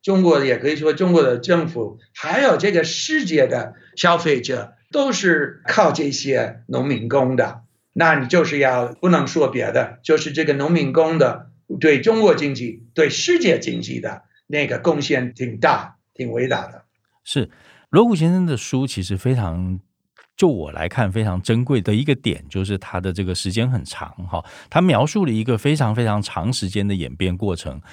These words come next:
Speaker 2: 大概就是从一九九零年代后半，甚至可以说一直到今天，因为罗谷先生离开中国的时间其实并没有太久。那在这么长的时间里面，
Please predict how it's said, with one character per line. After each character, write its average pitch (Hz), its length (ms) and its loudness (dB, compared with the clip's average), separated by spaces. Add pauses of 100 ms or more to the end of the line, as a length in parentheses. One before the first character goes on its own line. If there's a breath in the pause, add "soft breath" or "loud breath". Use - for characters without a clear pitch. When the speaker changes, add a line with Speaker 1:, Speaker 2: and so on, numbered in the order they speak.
(220 loud breath)
Speaker 2:
大 165 160 4
概 143 200 2
就 101 180 0
是 95 160 -2
从 87 360 -6
一 110 120 -4
九 92 220 -2
九 78 420 -4
零 82 260 -4
年 90 220 -2
代 87 220 -2
后 131 200 -2
半， 107 280 -2 (280 loud breath)
甚 151 200 2
至 131 100 0
可 107 160 0
以 143 80 2
说 107 160 0
一 104 60 0
直 98 120 -4
到 92 140 0
今 98 220 -2
天， 104 240 0 (320 loud breath)
因 117 100 2
为 110 280 2
罗 110 120 2
谷 110 80 2
先 107 140 0
生 110 120 2
离 92 120 -2
开 117 200 2
中 123 200 -2
国 85 100 -2
的 85 80 -6
时 - 160 -10
间 90 140 -4
其 82 160 -8
实 82 80 -6
并 101 200 -2
没 82 320 -4
有 80 120 -2
太 98 180 -2
久。 - 260 -8 (480 loud breath)
那 240 120 4
在 233 160 4
这 254 220 2
么 240 80 4
长 98 300 -4
的 107 80 -2
时 - 200 -6
间 107 240 -2
里 85 140 -4
面， 82 260 -2